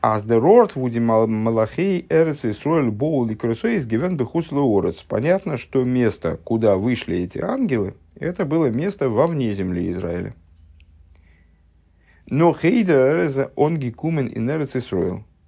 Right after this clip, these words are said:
Ещё до того, как они, то есть вот эти вот события разворачивались, ещё до того, как Яков пересёк границу земли Израиля. Он ещё находился вовне. И вот туда,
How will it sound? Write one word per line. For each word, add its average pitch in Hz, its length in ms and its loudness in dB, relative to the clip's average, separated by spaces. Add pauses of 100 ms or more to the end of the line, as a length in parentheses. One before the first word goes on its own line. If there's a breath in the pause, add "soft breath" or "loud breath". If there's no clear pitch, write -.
(220)
Ещё 135 380 0
до 120 260 2
того, 156 380 4
как 170 280 0
они, 139 460 0 (100)
то - 80 -4
есть 107 180 -6
вот 101 320 -6
эти 95 140 -2
вот 87 140 -6
события 190 360 -2
разворачивались, 117 600 0
ещё 131 260 -4
до 139 240 2
того, 160 440 0
как - 320 -6
Яков 117 480 -4
пересёк 110 580 -2
границу 101 500 0
земли 98 380 -4
Израиля. 95 340 -2
Он 143 160 -6
ещё - 160 -10
находился 107 540 -6
вовне. 110 560 -2 (400 soft breath)
И 113 100 0
вот 117 260 0
туда, 135 500 -2